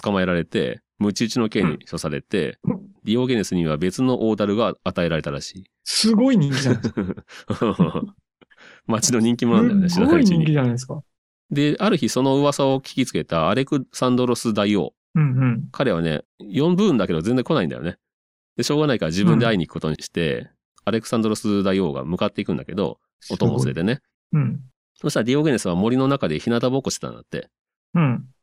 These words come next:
Speaker 1: で、王様が、「要は大王のアレクサンドロスだ」と名乗ったら、ディオゲネスは、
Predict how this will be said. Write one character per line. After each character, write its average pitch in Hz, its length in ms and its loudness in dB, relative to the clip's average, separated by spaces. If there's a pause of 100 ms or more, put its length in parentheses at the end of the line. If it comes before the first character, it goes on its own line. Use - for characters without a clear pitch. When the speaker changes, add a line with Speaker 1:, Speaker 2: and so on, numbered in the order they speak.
(340)
Speaker 1:
で、 127 260 0 (500)
王 107 120 2
様 98 280 0
が、 98 340 -2
「要 123 140 2
は 90 120 2
大 110 260 2
王 110 120 2
の 82 200 -2
ア 92 40 0
レ 110 100 0
ク - 80 -14
サ 113 160 0
ン 107 40 2
ド 107 80 2
ロ 92 60 0
ス 82 100 -6
だ」 60 160 -10 (320)
と 92 100 -4
名 90 80 0
乗 87 120 0
っ 82 40 -8
た - 140 -8
ら、 73 300 -2 (100)
デ 101 80 -2
ィ 107 60 2
オ 107 40 0
ゲ 110 80 0
ネ 85 80 0
ス - 120 -6
は、 85 320 0